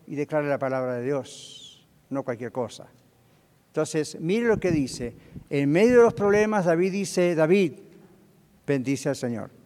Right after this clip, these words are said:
Se está recordando al mismo, "No te enfoques en lo que estás pensando porque es mentira, bendice al Señor". Y bueno, "Bendiga mis, todo mi ser, su santo nombre", ya no solo mi alma, todo mi ser.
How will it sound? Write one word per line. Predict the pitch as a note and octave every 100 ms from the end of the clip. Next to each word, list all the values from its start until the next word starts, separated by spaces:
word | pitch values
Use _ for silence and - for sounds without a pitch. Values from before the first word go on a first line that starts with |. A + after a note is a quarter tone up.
| _ _ _ _ _ _ _ _ _
Se | -
está | D3+ F3+
recordando | F3 F#3+ E3+ D#3 F3+ F#3+ F3+
al | E3+
mismo, | E3+ C3+ A#2 G#2+ - - _ _ _ -
"No | A#2 A#2 A#2+ C#3+
te | D3
enfoques | A3+ A3+ G#3+ G3 G#3 G3+
en | G3
lo |
que | F3+
estás | E3+ G3 F#3
pensando | G#3 G#3 F3+ E3 D#3 E3+
porque | D3+ C#3
es | D#3
mentira, | F3 F3+ A#3 F3 A2+ - - _ _
bendice | B2+ C#3+ C#3+ C3 B2+ -
al | C#3
Señor". | C3+ E3+ F#3+ F#3 - - - - -
Y | D3
bueno, | D#3 C3+ A2+ - -
"Bendiga | - E3+ D#3+ G#3+ A3+ A3
mis, | G3 F3+ -
todo | - D4 D4+ G#3
mi | E3+ D#3
ser, | D#3+ B2+ A2+ A2 - - _ _ _
su | - D3+
santo | E3 D3+ D3+
nombre", | C#3+ C3 A#2
ya | B2+
no | D#3
solo | - F3
mi | D#3+ E3
alma, | D3 A#2
todo | A2 A3+ B3+ A#3 G3
mi | D#3
ser. | C#3 A#2+